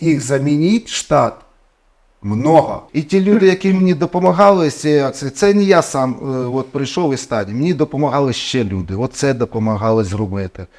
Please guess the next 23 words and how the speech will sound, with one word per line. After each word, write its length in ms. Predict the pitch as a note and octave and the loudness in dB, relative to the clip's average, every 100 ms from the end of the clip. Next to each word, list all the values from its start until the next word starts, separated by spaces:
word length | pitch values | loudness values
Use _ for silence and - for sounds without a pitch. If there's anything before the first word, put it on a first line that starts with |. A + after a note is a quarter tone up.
| _ _ | _ _
оце 380 | B2+ C3+ D#3 D3 | -4 -2 0 0
допомагали 680 | B2+ B2 A#2+ A#2 B2+ B2+ A2+ | 0 -4 -2 0 2 2 2
юристи 400 | A#2 B2 B2 A2 | -2 -4 -4 -8
дописати. 760 | G#2+ - A2 - G#2 F#2+ - - _ _ _ | -8 -6 -8 -6 -6 -6 -12 -20 _ _ _
Понімаєте? 520 | G#2+ C3+ E3 D#3+ - A#2 _ _ _ D3 | -4 2 2 2 -4 -10 _ _ _ -6
М, 420 | F3 F3 E3+ D3+ | -4 -2 -2 -2
е, 160 | D#3+ D3 - _ - | -2 -4 -8 _ -14
смішно, 540 | - F#3 D#3 - A#2 | -4 0 0 -2 -4
хто 220 | - E3+ | -2 0
знає 300 | C#3+ D#3 D3+ | 2 2 0
мене, 280 | D3 D3+ D3+ | 0 0 -2
смішно. 460 | - D3 B2 - B2+ | -4 -6 -6 -4 -4
Мені 240 | D3+ E3+ | 0 0
гроші 340 | C#3 E3+ - D3+ | 0 -2 -2 -6
предлагали 560 | D3 D3+ D3 E3 D3+ | -4 -2 2 4 2
сорок 400 | - D3+ D3 D3 | 0 0 0 0
тисяч 440 | E3 D#3 C#3+ - D3+ | -2 -2 -4 -6 -4
і 160 | C#3+ | -4
казали, 500 | - D3 D3+ D3+ C#3+ - - _ | 0 0 2 4 2 -2 -14 _
"Купиш 340 | D#3+ E3 D3 C#3+ | -6 -2 -4 -2
на 100 | D3 | -2
них 200 | D3+ C3 | 0 0
день, 220 | D#3+ | 0